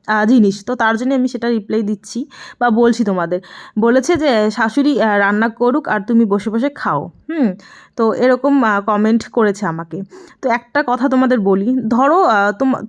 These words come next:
তোমার হয়তো বা হাতে ঘা হয়েছে বা তোমার খুব শরীর খারাপ, হ্যাঁ, মানে এমন শরীর খারাপ যেটা তুমি আর কি, আহ, ওই রকম কাজবাজ তুমি করতে পারবে না, হ্যাঁ।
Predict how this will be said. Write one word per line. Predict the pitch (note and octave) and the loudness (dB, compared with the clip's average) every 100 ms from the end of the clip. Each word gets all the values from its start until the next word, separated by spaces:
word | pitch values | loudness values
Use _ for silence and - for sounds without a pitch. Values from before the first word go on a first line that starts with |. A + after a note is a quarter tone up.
| - | -2
তোমার | C#4 D4 | 0 2
হয়তো | C#4 A#3 B3 | 2 0 0
বা | D4+ C#4 | 0 -2
হাতে | G#3 G3 A#3 | -4 -6 -4
ঘা | A3 G#3+ | -2 0
হয়েছে | A3 A3 A3 F4 | 2 0 0 -4
বা | F4 B3 | -2 -2
তোমার | B3 B3+ B3+ C#4 | -2 -2 0 0
খুব | D4 | -4
শরীর | C#4+ B3+ A#3 | -4 -2 -2
খারাপ, | A#3 G3+ F3 D#3 _ - | -4 -4 -4 -6 _ -4
হ্যাঁ, | C#4+ E3+ - - - - - | -2 -2 -6 -20 -20 -14 -2
মানে | B3+ D4 | 2 2
এমন | - B3 C#4 | 2 0 0
শরীর | D4 D#4 | 0 -2
খারাপ | D#4 F4+ | 2 2
যেটা | C#4 C#4 | 2 -2
তুমি | C#4+ C#4+ | 0 0
আর | C4+ | 0
কি, | C4 D4 | 0 0
আহ, | G#3+ | 2
ওই | G#3 A#3 B3 | 2 0 0
রকম | B3 B3 C#4 | 0 0 -2
কাজবাজ | A3+ A3 A#3 B3+ | -2 -2 -2 -4
তুমি | C4+ C#4+ | -2 -2
করতে | A#3 A3+ G3+ | -2 -4 -6
পারবে | E3+ D#3+ | -4 -4
না, | F3 | -6
হ্যাঁ। | G#3 A#3+ | -4 -2